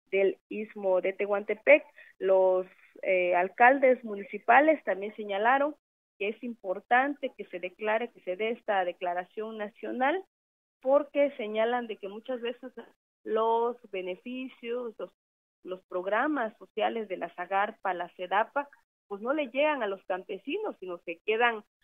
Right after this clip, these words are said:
en amigos, en compadres, y no necesariamente a quien lo necesita.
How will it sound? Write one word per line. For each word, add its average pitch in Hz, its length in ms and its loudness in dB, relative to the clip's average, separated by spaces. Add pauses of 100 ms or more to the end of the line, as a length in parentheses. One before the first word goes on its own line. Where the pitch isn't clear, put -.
(180)
en 180 540 -2
amigos, 214 840 -4
en 175 280 -12 (100)
compadres, 220 760 4 (420)
y 196 240 -10
no 214 400 -4
necesariamente 196 920 -6
a 175 200 -4 (100)
quien 208 220 -6
lo 190 100 2
necesita. 220 720 -2